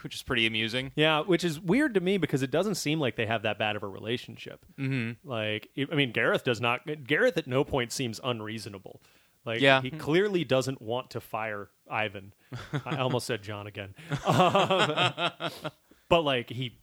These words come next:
Speaker 2: obviously has to, the guy's, uh, and I love that he, like, if Ivan had just said, "I'm sick," he could have gotten away with the whole thing.
Speaker 1: Mm-hmm.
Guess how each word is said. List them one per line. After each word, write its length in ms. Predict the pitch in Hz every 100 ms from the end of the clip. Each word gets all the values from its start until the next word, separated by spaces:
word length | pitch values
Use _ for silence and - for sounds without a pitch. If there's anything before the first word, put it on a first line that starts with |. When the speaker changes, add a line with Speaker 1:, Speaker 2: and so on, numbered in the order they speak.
| -
Speaker 2:
obviously 540 | 127 165 120 107 107
has 300 | 101 120 131
to, 180 | - 107
the 80 | 107
guy's, 460 | 113 110 107 - -
uh, 240 | 131 110 135
and 100 | 131
I 60 |
love 220 | 139 160
that 100 | 143
he, 160 | 127 139
like, 260 | 135 120 - - - -
if 160 | 143
Ivan 300 | 147 135 143
had 100 | 131
just 240 | 117 123 -
said, 220 | 135 123
"I'm 120 | 113
sick," 520 | 107 - 120 147 - _
he 180 | _ -
could 200 | 120 131
have 100 | 117
gotten 260 | 110 113 131
away 220 | 104 101
with 160 | 110 117
the 80 |
whole 160 | 120 131
thing. 280 | - 147 147
Speaker 1:
Mm-hmm. 320 | 135 127 113